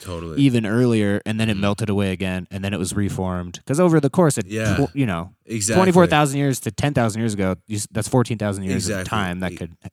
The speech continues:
Speaker 2: something could have happened.
Speaker 1: Mm-hmm.
Speaker 2: Um,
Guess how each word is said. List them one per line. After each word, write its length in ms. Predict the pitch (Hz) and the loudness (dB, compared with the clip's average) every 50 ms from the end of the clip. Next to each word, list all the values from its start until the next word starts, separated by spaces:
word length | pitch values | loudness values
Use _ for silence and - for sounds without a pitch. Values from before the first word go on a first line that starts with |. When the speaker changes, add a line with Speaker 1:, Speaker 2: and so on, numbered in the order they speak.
| _ _ - | _ _ -10
Speaker 2:
something 280 | - - 131 123 117 107 | -4 -2 -2 -2 -2 -4
could 120 | 101 101 | -4 -6
have 80 | 87 - | -6 -4
happened. 360 | 95 87 87 - - - 107 | -4 -4 -4 -4 -8 -10 -10
Speaker 1:
Mm-hmm. 880 | 98 90 80 85 87 90 87 87 82 80 82 - - _ _ _ - | -12 -12 -10 -10 -8 -8 -8 -8 -10 -12 -16 -20 -20 _ _ _ -4
Speaker 2:
Um, 540 | - 123 123 117 107 104 98 92 90 90 - | 0 0 2 2 0 0 -2 -2 -4 -8 -14